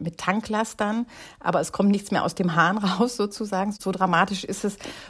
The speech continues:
und es ist natürlich auch überall zu beobachten. Also wer jetzt hier wandert beispielsweise, sieht, dass auch die Flüsse trocken sind, große Flüsse, kleine Flüsse, also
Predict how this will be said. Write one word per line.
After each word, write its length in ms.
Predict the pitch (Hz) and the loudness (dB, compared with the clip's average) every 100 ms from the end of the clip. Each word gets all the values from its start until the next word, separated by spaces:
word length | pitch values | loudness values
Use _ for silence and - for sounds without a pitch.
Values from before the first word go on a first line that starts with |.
| - | 0
und 180 | 190 196 | 4 6
es 100 | 185 | 4
ist 220 | - 208 | 0 4
natürlich 300 | 202 180 - | 2 2 -2
auch 180 | 170 - | -2 0
überall 460 | 214 240 - 175 | 4 6 6 0
zu 160 | 165 190 | 0 -2
beobachten. 680 | 165 233 220 - - 165 151 | 2 4 6 4 2 -2 0
Also 300 | 160 170 165 | -2 0 0
wer 100 | 165 | 2
jetzt 180 | 170 | 0
hier 200 | - 165 | -2 -2
wandert 340 | 160 180 208 202 | 0 2 0 0
beispielsweise, 680 | 185 185 190 - 165 180 170 | -2 -2 -4 -6 -2 -2 -2
sieht, 260 | 160 175 | -6 -6
dass 100 | 175 | -6
auch 160 | 165 - | -8 -10
die 140 | - | -10
Flüsse 500 | 165 - 220 - 208 214 - - - _ - | -10 -4 -2 0 0 -2 -12 -20 -20 _ -12
trocken 380 | - 196 196 208 | 2 2 4 2
sind, 320 | 170 185 190 | 2 0 0
große 320 | - 214 247 | 6 6 6
Flüsse, 320 | - 208 202 | 0 -4 -2
kleine 380 | 208 - 185 220 | 0 4 4 4
Flüsse, 480 | - 202 208 - 202 | 0 -2 0 -2 0
also 320 | 165 175 185 | 0 0 -2